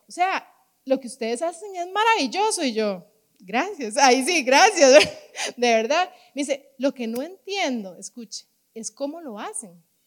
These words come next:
Y yo, "¿Cómo?". No entiendo yo. Me, o sea, ¿cómo, cómo hacen con lo que su vida, o sea, lo que usted tiene por hacer,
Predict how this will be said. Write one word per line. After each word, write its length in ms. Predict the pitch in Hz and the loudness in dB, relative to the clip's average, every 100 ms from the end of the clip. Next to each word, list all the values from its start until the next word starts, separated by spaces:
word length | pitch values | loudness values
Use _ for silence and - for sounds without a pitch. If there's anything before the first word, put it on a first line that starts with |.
| _ _ _ _ _ _ _ _ _ | _ _ _ _ _ _ _ _ _
Y 80 | 208 | -16
yo, 160 | 202 | -14
"¿Cómo?". 420 | 202 320 247 160 - _ _ _ _ _ _ | -2 -2 -2 -10 -20 _ _ _ _ _ _
No 100 | 202 | -10
entiendo 420 | 226 302 294 294 | -8 -2 -2 0
yo. 260 | 285 277 254 | -4 -2 -4
Me, 200 | 220 214 | -6 -12
o 60 | 240 | -4
sea, 220 | 359 330 | -2 -2
¿cómo, 380 | 294 240 311 - | -2 -6 -8 -12
cómo 280 | - 247 302 | -8 -4 -2
hacen 380 | 359 359 370 440 440 _ | 0 -2 -2 -8 -12 _
con 160 | 254 | -2
lo 140 | 226 208 | 0 -4
que 140 | 196 - _ | -16 -18 _
su 240 | - - 233 | -12 -6 -2
vida, 360 | 240 254 254 | 2 4 4
o 720 | 453 453 - _ _ _ _ _ | 2 -4 -20 _ _ _ _ _
sea, 120 | 254 | -8
lo 160 | 240 - | -8 -10
que 80 | |
usted 320 | 214 - 214 208 | -16 -18 -18 -14
tiene 340 | 294 294 349 | -8 -8 -8
por 180 | 392 392 | -12 -10
hacer, 440 | 233 214 220 302 | -10 -10 -14 -14